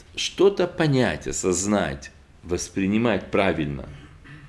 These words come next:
Вот это и есть идея света. Свет, он не в глазах, он в голове,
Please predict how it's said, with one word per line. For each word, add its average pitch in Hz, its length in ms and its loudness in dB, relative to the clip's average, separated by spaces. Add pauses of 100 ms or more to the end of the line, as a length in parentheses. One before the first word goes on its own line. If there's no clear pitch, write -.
(260)
Вот 110 180 2
это 196 180 4
и 127 100 2
есть 117 440 0
идея 87 400 2
света. 82 760 -2 (840)
Свет, 156 440 4
он 156 140 4
не 135 100 6
в 110 140 -2
глазах, 110 880 4
он 87 160 -6
в 87 100 -6
голове, 98 600 4